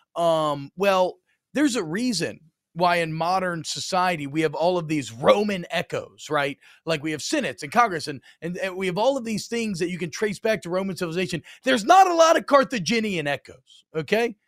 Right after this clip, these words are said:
I think, I think Barcelona is named after Hamilcar Barca. Outside of that, uh, Rome pretty much wiped the other superpower from the face of the earth. Like, they took them, salted their lands, absolutely destroyed their culture. To me,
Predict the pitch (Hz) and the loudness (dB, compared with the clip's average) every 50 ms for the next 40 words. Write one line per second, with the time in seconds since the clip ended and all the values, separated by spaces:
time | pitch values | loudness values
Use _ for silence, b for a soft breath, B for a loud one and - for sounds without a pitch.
0 | _ _ _ _ _ - 175 226 285 - - 320 269 285 214 - - - 226 233 | _ _ _ _ _ -2 0 0 0 0 0 -2 -2 -2 -6 -6 -2 0 2 4
1 | 240 - - 226 214 196 196 202 202 196 185 175 160 156 151 139 175 170 175 170 | 2 2 0 -6 -4 -4 -2 -4 -2 -2 -4 -4 -4 -6 -8 -8 -6 -6 -6 -4
2 | 170 160 156 - 156 127 - 160 165 165 175 170 - - 165 160 143 139 117 104 | -4 -4 -4 -4 -6 -6 -4 -4 -4 -4 -4 -6 -6 -2 0 0 0 0 -2 -4
3 | 143 135 135 - - - - - - 170 208 - - 254 262 285 294 285 262 202 | -4 -4 -4 -6 -10 -16 -12 -4 -2 -2 -2 0 0 0 0 0 0 -2 0 2
4 | 180 160 156 - b b b b b b b - 175 180 180 180 151 160 156 202 | 2 2 2 0 b b b b b b b 0 4 4 4 4 2 0 0 2
5 | 254 302 320 269 - 240 277 285 247 247 247 226 - - - - 147 135 127 180 | 4 4 2 0 -4 -4 -4 -2 -2 -2 -2 -4 -4 -8 -14 -14 -14 -8 -2 0
6 | 208 247 247 - _ - 185 170 208 214 202 208 185 190 170 - - 208 190 180 | 0 0 -2 -4 _ -14 -10 -6 -4 -2 -2 -2 -2 -4 -6 -6 -6 -6 -6 -6
7 | 196 151 - 165 170 165 160 156 143 - _ - 190 202 214 208 196 185 175 - | -6 -6 -2 0 0 0 0 -4 -8 -10 _ -4 -2 -2 -2 -2 -4 -6 -8 -10
8 | b b b b b b 156 185 - - - 214 208 202 - - 196 175 156 165 | b b b b b b -4 -4 -4 -2 -2 -2 -2 -2 -2 -6 -8 -8 -8 -6
9 | 151 151 156 143 - - - - 170 165 143 - 170 151 - - - 294 294 - | -4 -2 -2 -2 -4 -6 -10 -6 -6 -6 -4 -4 -6 -6 -6 -6 -4 -4 -4 -6
10 | - 208 226 233 226 220 214 208 - b b b b b - - - - 240 240 | -6 -6 -4 -4 -4 -4 -6 -6 -8 b b b b b -12 -8 -2 0 2 2
11 | 233 - 247 240 190 208 202 196 185 185 185 180 180 175 175 165 - - - 185 | 2 -2 -4 -6 -4 -2 -2 -2 -2 -4 -4 -4 -4 -6 -8 -8 -10 -10 -4 -2
12 | 214 254 247 - - 226 220 208 175 170 - - - 190 180 180 170 160 165 151 | 0 0 -2 -2 -8 -10 -10 -10 -10 -10 -12 -10 -8 -6 -6 -6 -4 -6 -6 -6
13 | - - 180 175 165 - - 156 143 - - 151 151 160 185 240 262 233 196 160 | -6 -4 -4 -4 -4 -4 -8 -10 -10 -10 -10 -10 -10 -8 -8 -6 -6 -6 -6 -6
14 | 123 | -8